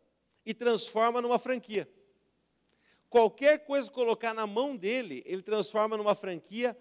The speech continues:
formata e vende. Então, queridos, você olha pra uma pessoa dessa e fala assim, "É uma mente empreendedora."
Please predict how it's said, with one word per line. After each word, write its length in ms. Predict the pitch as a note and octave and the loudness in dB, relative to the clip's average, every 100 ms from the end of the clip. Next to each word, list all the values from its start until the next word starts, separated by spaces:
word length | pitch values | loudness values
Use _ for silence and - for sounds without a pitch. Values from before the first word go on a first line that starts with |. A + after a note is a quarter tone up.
| _ _ | _ _
formata 760 | - G#3+ G3 F3 G#3 A3+ A#3 - _ _ _ - | -8 -4 -2 0 -2 -2 -6 -10 _ _ _ -14
e 80 | |
vende. 460 | F#3 F#3 F3 A#2 G#2 _ _ _ _ _ _ _ _ _ _ _ _ _ _ _ _ | 0 0 0 -4 -18 _ _ _ _ _ _ _ _ _ _ _ _ _ _ _ _
Então, 360 | - G3+ C4+ C#4+ | -10 0 4 4
queridos, 360 | C#4 A#3 G#3 F3 | 2 -4 -4 -4
você 260 | G3+ - | -2 2
olha 240 | A3 C4 B3 | 4 4 2
pra 60 | |
uma 120 | G#3+ | -2
pessoa 420 | G#3 F#3+ - F#3 D3+ | -2 -2 -2 0 0
dessa 320 | F3 G#3 G#3+ | 2 0 0
e 40 | |
fala 160 | G3+ F#3+ | 0 -2
assim, 240 | - E3+ C#3+ | -2 -8 -4
"É 80 | |
uma 160 | A3 C4 | 0 0
mente 360 | A3+ B3 B3+ B3+ | 0 -4 -6 -10
empreendedora." 800 | A#3 B3 B3+ A#3+ F#3 G3+ A#2 | -6 -4 -2 -2 0 0 -2